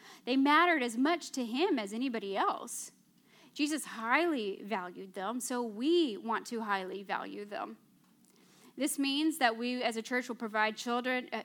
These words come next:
child and teen specific spaces for peer relationships, for teaching. It means having the opportunity to participate and engage in our Sunday gatherings. It means giving them opportunities to serve the church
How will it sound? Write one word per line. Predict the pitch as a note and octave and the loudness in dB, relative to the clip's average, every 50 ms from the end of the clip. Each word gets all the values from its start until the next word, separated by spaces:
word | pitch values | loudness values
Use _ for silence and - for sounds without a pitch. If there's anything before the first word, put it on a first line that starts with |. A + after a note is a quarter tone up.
| - | -8
child | - - C4+ C4+ C#4+ C4+ | -2 2 4 4 4 4
and | B3 A3+ A3+ A3 | 0 -2 -4 -4
teen | - - C4 C4+ C#4 | -2 -2 0 0 -2
specific | - - C4+ B3 - A#3 - A3 A3 - | -2 -4 -6 -6 -6 -6 -8 -8 -8 -8
spaces | - - - - A3+ A3+ B3+ B3+ - - E4+ E4+ F4+ E4+ D#4 - | -10 -8 -6 -4 -4 -4 -4 -4 -4 -2 0 0 0 -2 -4 -8
for | - - G#3+ G3 | -10 -10 -10 -10
peer | F#3 - - G3+ | -8 -10 -10 -10
relationships, | F#3+ F#3 F#3+ A3 D4 D4 - E4+ D#4 D4 - E4 E4 D#4+ - - - - - - _ | -8 -6 -4 -2 -2 0 0 0 -2 0 -2 -2 -4 -4 -6 -10 -16 -18 -20 -18 _
for | - - | -14 -12
teaching. | - - - C#4 C4+ - - E4+ E4+ E4 D#4+ D#4 - - _ _ _ _ _ _ - - - - - D4+ C4+ | -10 -6 -4 -4 -4 -2 0 0 2 2 0 -2 -4 -12 _ _ _ _ _ _ -20 -20 -20 -20 -20 -16 -12
It | - G#3+ | -8 -6
means | A3+ A#3+ A#3+ B3 | -4 -4 -2 0
having | B3 A#3+ A#3+ A#3+ A#3+ | 0 0 0 0 -4
the | A3+ A3+ A3+ | -2 0 0
opportunity | G#3+ G#3+ - A3+ A3+ - - A#3+ A#3 A#3 B3 B3 B3 A3+ | 0 0 0 -2 -4 -4 -4 -6 -6 -4 -4 -4 -6 -6
to | - G3+ | -8 -10
participate | - G#3 G#3 - - A#3+ A#3 - B3+ - C#4 B3+ A#3+ - | -10 -10 -10 -8 -8 -8 -6 -6 -6 -4 -2 -2 -2 -2
and | A3 G#3+ G#3 | -4 -6 -6
engage | G#3 G#3 F#3+ - G3+ G3+ G3+ A3 B3+ C4+ A#3+ - | -6 -6 -6 -8 -6 -6 -4 -4 -4 -4 -6 -8
in | - - F#3+ | -10 -8 -6
our | F#3+ F#3+ | -6 -6
Sunday | F#3 - - G#3 G#3 G#3 G#3 G3+ | -6 -6 -8 -8 -6 -6 -6 -6
gatherings. | F#3+ G3 F#3 F#3+ G3 G3+ C4 C4+ C#4+ D#4+ F4 F#4+ G4+ F#4 - - - - - _ _ _ _ _ _ - - _ _ _ _ _ _ | -6 -6 -6 -4 -4 -4 -4 -2 0 2 2 2 2 0 -4 -6 -8 -10 -12 _ _ _ _ _ _ -20 -20 _ _ _ _ _ _
It | - - | -8 -4
means | B3 B3+ B3+ A3+ | -2 0 0 0
giving | - - C4+ B3 C#4 | -2 -2 -2 0 0
them | C4+ C4 B3+ | 0 0 4
opportunities | - B3 A#3+ B3 B3 C#4 C4 - - B3+ A3+ A#3 A#3 B3+ C#4 B3+ - | 6 6 6 6 6 2 -2 -2 -4 -6 -4 -4 -4 -4 -4 -4 -6
to | - - A#3+ | -6 -6 -4
serve | - - - - G#3 F#3+ G#3+ B3+ C#4 B3+ C4 | -4 -2 -2 -2 -2 -2 0 -2 -2 -2 -4
the | D4+ | -6
church | C#4+ - - D#4 D#4+ E4 F4+ F#4 - - - | -6 -2 0 0 2 2 2 0 -2 -6 -10